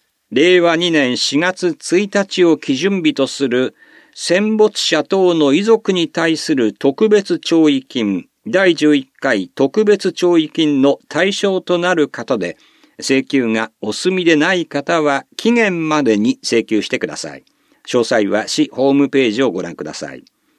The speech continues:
支給内容は二十五万円、五年償還の記名国債です。お申し込みは窓口でお願いします。締め切りは三月三十一日金曜日です。お申し込みお問い合わせ先は、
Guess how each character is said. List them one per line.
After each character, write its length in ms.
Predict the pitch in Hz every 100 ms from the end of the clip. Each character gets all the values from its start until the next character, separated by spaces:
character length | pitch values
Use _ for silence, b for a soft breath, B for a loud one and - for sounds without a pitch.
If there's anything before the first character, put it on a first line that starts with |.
| _ _
支 180 | - -
給 200 | 220 226
内 200 | 214 190
容 220 | 131 101
は 160 | 92 110 -
二 240 | 143 190
十 300 | 135 104 78
五 180 | 65 104
万 300 | 123 131 113
円、 260 | 92 80 - b b b b
五 100 | 110
年 180 | 151 156
償 260 | 143 143 -
還 320 | 110 104 107
の 180 | 117 -
記 160 | - 123
名 280 | 139 160 147
国 180 | - -
債 300 | - - -
で 80 | -
す。 220 | - - _ _ _ _ _ _ _ -
お 60 | 156
申 140 | 214
し 80 | -
込 100 | 185
み 140 | 170
は 180 | 147 147
窓 300 | 117 120 160
口 260 | 151 123 -
で 60 |
お 80 | 139
願 180 | 82 65
い 40 | -
し 140 | -
ま 80 | -
す。 180 | - - _ -
締 140 | -
め 80 | 151
切 140 | - 135
り 120 | 131
は 180 | 131 143
三 260 | - 135 117
月 200 | 98 -
三 340 | 131 127 113
十 200 | 87 80
一 220 | 76 113
日 340 | 113 104 131 110
金 200 | 127 123
曜 140 | 104
日 100 | -
で 100 | -
す。 180 | - - _ _ _ _ _ _ -
お 40 |
申 180 | 190 220
し 80 | 208
込 140 | -
み 120 | 190 -
お 120 | -
問 180 | 180 160
い 60 |
合 40 | 151
わ 60 |
せ 140 | - 139
先 280 | 123 -
は、 200 | 110 110